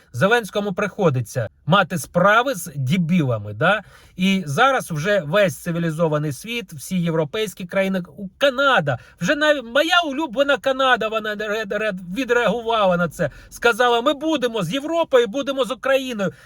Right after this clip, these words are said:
Ми заб-, забуваємо за цих, бля, мудозвонів, які у нас у, у сусідях, да, як-, в яких ми завжди бачили якихось сусідів». Вже Канада це також сказала, да? Тобто, друзі, е, звісно, Сполучені Штати Америки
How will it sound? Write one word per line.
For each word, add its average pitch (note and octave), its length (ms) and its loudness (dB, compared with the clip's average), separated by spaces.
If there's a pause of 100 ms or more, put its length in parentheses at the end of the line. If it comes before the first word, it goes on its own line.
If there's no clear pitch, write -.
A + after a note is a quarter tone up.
(100)
Ми A#3 100 0
заб-, A3+ 320 2
забуваємо D4 840 0
за C#4 120 2
цих, C#4+ 200 -6 (200)
бля, C#4 220 -2 (600)
мудозвонів, D#4 880 -2
які C#4 400 -2 (480)
у A3+ 120 -8
нас C#4 480 -2
у, C#4+ 200 -6
у B3 180 -10
сусідях, A3 680 -6
да, A#3+ 200 -4
як-, A3 240 -10
в F3+ 80 -12
яких A3 360 -10
ми A#3 140 -10
завжди A3 380 -4
бачили G#3+ 440 -6
якихось F#3+ 380 -12
сусідів». F3+ 340 -12
Вже B3+ 160 0
Канада C4 460 -2
це F3 160 -8
також F#3+ 360 -4
сказала, C#3+ 560 -4
да? E3 200 -2 (400)
Тобто, G3 280 -4
друзі, G#3+ 420 -2 (380)
е, G#3+ 200 4
звісно, F#3+ 1120 2
Сполучені G3 720 -8
Штати F3 320 -4
Америки C#3+ 640 -4